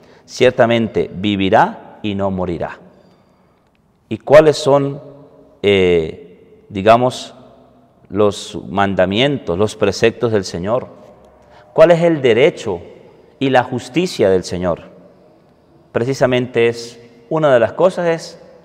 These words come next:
de lo que nos habla el Evangelio, de cómo tenemos que amar a nuestros hermanos,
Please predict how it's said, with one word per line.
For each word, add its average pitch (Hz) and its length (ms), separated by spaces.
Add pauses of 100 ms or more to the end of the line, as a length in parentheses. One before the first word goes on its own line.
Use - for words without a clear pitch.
(100)
de 113 120
lo 110 80
que 110 100
nos 101 160
habla 117 160
el 107 60
Evangelio, 85 580 (1120)
de - 580
cómo 196 680
tenemos 156 440
que 147 100
amar - 880
a 110 80
nuestros 104 300
hermanos, 85 520